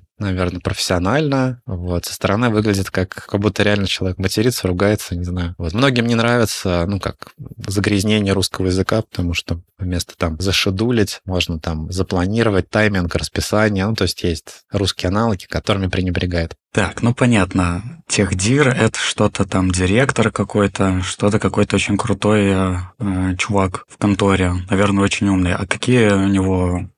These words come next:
Speaker 2: так сказать, какие задачи он вообще решает? Какая у него зона ответственности?
Speaker 1: Ну, короче, он не обязательно самый крутой.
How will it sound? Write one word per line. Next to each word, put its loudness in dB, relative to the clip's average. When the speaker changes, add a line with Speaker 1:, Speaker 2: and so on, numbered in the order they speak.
Speaker 2:
так -2
сказать, 2
какие 0
задачи 2
он 0
вообще -2
решает? -2
Какая 0
у 2
него 2
зона 2
ответственности? -2
Speaker 1:
Ну, 0
короче, 2
он 2
не 4
обязательно 4
самый 2
крутой. 2